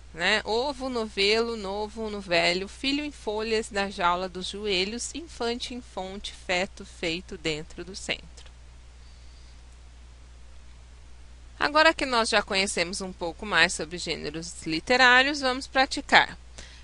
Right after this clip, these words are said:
Para a nossa primeira questão, devemos ler o texto seguinte. A outra noite. Outro dia fui a São Paulo e resolvi voltar à noite.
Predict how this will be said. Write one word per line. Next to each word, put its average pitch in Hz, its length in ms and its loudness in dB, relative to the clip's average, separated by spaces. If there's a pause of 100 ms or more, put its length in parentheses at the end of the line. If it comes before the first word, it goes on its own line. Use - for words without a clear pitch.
(180)
Para 311 200 8
a 320 40 6
nossa 262 260 4
primeira 180 400 0
questão, 254 600 2
devemos 247 440 -2
ler 226 380 4
o 214 100 -4
texto 220 380 0
seguinte. - 920 -2 (800)
A - 200 4
outra 330 400 4
noite. - 540 -4 (220)
Outro 254 360 -2
dia 214 340 6
fui 226 220 2
a 208 60 8
São 170 260 -4
Paulo 220 460 6
e 180 40 -2
resolvi 214 500 0
voltar 214 480 4
à 214 100 8
noite. 175 640 -4